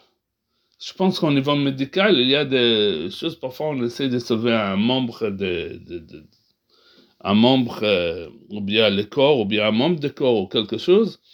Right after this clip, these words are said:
Alors, il y a une manière d'amener quelque chose de l'extérieur.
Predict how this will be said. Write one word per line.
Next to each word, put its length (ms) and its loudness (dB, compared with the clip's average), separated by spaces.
Alors, 420 0
il 120 -4
y 60 4
a 60 6
une 140 2
manière 600 2
d'amener 560 -2
quelque 260 -4
chose 220 -6
de 100 2
l'extérieur. 1000 0